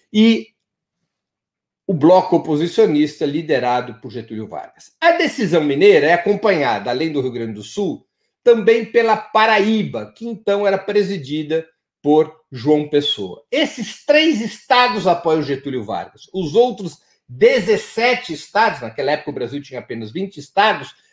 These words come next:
apoiam Júlio Prestes, esse que era presidente de São Paulo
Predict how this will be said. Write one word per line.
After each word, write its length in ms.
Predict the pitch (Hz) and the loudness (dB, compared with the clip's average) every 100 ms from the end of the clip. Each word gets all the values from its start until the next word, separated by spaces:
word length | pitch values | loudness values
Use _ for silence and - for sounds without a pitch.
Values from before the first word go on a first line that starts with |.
| _ | _
apoiam 640 | - - - 139 147 143 | -6 -6 0 2 4 0
Júlio 320 | 104 180 240 - | -2 -2 -2 2
Prestes, 720 | 185 190 - - 117 - _ | 4 4 2 -8 -18 -20 _
esse 360 | 120 139 202 190 | -4 -4 -4 -14
que 200 | - 185 | -6 -2
era 260 | 113 127 | -2 -2
presidente 500 | 135 104 107 101 120 | -6 -12 -14 -10 -12
de 60 | 143 | -8
São 180 | 196 190 | -6 -4
Paulo 460 | - 139 147 156 | 0 2 2 -2